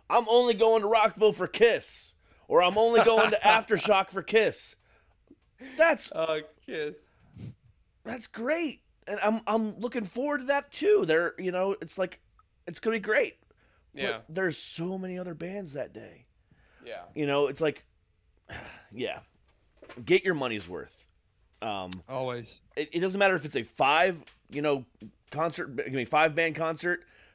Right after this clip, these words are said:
Speaker 1: three band concert, or a hundred fifty band. See <laughs> everybody you possibly can.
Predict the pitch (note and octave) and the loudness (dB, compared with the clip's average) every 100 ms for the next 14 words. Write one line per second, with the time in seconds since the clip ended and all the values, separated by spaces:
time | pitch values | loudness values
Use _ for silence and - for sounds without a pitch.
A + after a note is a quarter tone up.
0 | _ D3 F3 F#3 D#3+ E3+ E3+ D#3+ E3+ A2 | _ 2 4 2 2 -2 0 -2 -2 -2
1 | G2 A2+ F3 F3+ D3 D#3 C3 A#2+ G2 D2 | -4 -2 0 0 -2 -2 0 0 -2 -8
2 | - _ _ _ _ _ - - F3 D3+ | -20 _ _ _ _ _ -14 -6 -2 -2
3 | - C#3 - C3 G#2+ - - - - - | -4 -10 -8 -10 -10 -10 -12 -12 -20 -20